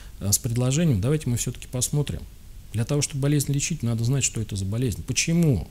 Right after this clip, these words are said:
Вот в чём причина того, что у нас в соседней Ивановской области, если мы будем сравнивать с тем же Брянском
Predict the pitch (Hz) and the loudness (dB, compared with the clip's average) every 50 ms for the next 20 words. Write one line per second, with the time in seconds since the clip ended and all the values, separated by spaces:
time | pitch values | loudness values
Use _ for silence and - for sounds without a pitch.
0 | - - - - - - - - - 156 156 156 139 113 - - 113 101 - - | -12 -16 -14 -10 -8 -2 0 2 6 8 8 8 8 6 2 0 -2 0 0 2
1 | 175 185 190 160 98 73 - - - - - - - - - - - - 120 117 | 2 2 2 2 2 0 -4 -8 -14 -18 -18 -18 -18 -18 -18 -8 -4 0 0 2
2 | 135 151 180 190 202 202 180 156 - - - 127 - - 147 123 104 92 92 92 | 2 4 4 4 2 2 0 -2 -4 -4 -4 -4 -2 2 2 2 2 2 0 0
3 | 90 87 - - - - - - - - - - - - 151 147 - - 143 135 | -2 -4 -4 -6 -10 -14 -18 -18 -16 -16 -10 -4 0 2 2 2 2 2 2 2
4 | 127 131 123 123 120 117 110 110 101 - - - - - - 165 175 175 160 139 | 2 2 2 2 0 0 0 0 0 -2 -2 -2 -6 -6 -2 -2 0 2 2 2
5 | - - - 107 80 - - - - - - - - - - - - - 135 147 | 0 0 -2 -4 -6 -6 -8 -12 -16 -16 -16 -16 -16 -16 -16 -14 0 4 6 6
6 | - - 143 135 127 123 123 123 120 - - 135 127 117 110 101 90 - - - | 6 6 6 4 4 4 4 2 2 2 0 2 2 2 2 0 0 -2 -2 -2
7 | 120 113 113 110 123 156 175 190 175 - - 127 117 | -2 0 0 2 2 2 2 2 2 0 -2 -4 -6